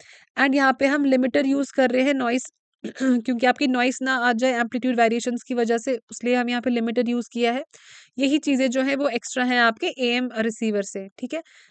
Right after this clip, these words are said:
बाकी सारा almost जो प्रोसीजर है, कैसे वेव आती है, मिक्स होती है, एम्पलीफाई होती है, यहाँ से फिर बाद में आपकी फाइनल एम्पलीफाई होके स्पीकर पे जाती है, वो सारी चीज़ें सेम ही हैं। तो ये आपका कंप्लीट होता है एम्पलीफायर वाला पोर्शन भी, ये रिसीवर ट्रांसमीटर वाला पोर्शन भी।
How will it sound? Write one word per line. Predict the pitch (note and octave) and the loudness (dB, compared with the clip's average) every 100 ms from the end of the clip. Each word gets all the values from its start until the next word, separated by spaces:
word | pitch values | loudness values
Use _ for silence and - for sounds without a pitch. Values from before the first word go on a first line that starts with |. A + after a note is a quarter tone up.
| - | 0
बाकी | B3 B3 C#4+ | 0 2 0
सारा | C4 C4 | 2 2
almost | C4 B3+ C4 | 0 0 -2
जो | C4 | 0
प्रोसीजर | B3 A#3 A#3+ B3 B3+ | 0 0 0 2 2
है, | |
कैसे | A#3+ A#3+ B3+ | 0 -2 -2
वेव | A#3 A#3+ A#3 | 0 0 0
आती | A3+ B3 | 0 0
है, | B3 | -2
मिक्स | A#3 A3+ - | -4 -8 -6
होती | A#3+ B3 | -4 -2
है, | B3+ | 0
एम्पलीफाई | A3+ A3 A3+ A#3+ | -2 -4 -4 -2
होती | A#3+ A#3 B3 | -2 -2 0
है, | B3+ D4 - - _ | 0 0 -4 -20 _
यहाँ | G#3+ A3+ A3+ | -4 -2 -2
से | A3 A#3+ | -4 -4
फिर | B3 | 0
बाद | G#3+ G#3+ G#3+ | 0 0 0
में | |
आपकी | A3+ G#3+ - | -2 -2 -6
फाइनल | B3 A3+ A#3 | -4 -4 -2
एम्पलीफाई | A3+ A3 A3 A3+ | -2 -4 -2 -2
होके | A3+ A3 | -2 -4
स्पीकर | F4+ - A3+ A3 | -8 -8 -4 -2
पे | G#3+ | -2
जाती | G#3+ G#3 G#3 | 0 0 -2
है, | B3+ | -4
वो | B3+ | -2
सारी | A#3+ G3+ G#3+ | -2 -4 -4
चीज़ें | G#3+ A#3+ | -6 -6
सेम | - A3+ G#3 | -2 -2 -2
ही | G#3 A3 | -4 -8
हैं। | G#3 F3+ _ _ - - - _ | -8 -14 _ _ -20 -20 -20 _
तो | C#4 | -2
ये | C4 | 2
आपका | D#4 D4+ D4+ | 4 4 0
कंप्लीट | D4 C4 C4 C4+ | -2 -2 -2 -2
होता | C#4 C4 C4+ | -2 0 0
है | C4+ | 0
एम्पलीफायर | A#3+ A#3 - B3 B3+ | -2 -2 0 0 2
वाला | B3+ B3 | 2 2
पोर्शन | B3 A#3+ - B3 | 0 -4 -4 -6
भी, | A#3+ B3 | -4 -4
ये | A#3 A#3 | -2 0
रिसीवर | A#3+ B3+ A#3+ | -2 0 -2
ट्रांसमीटर | B3 B3+ A#3+ B3 A#3+ | -2 -2 -2 -4 -2
वाला | B3 A#3+ | 0 0
पोर्शन | A#3 A#3 A3+ A#3+ | 0 -2 -2 -4
भी। | A#3 C#4 | -4 -4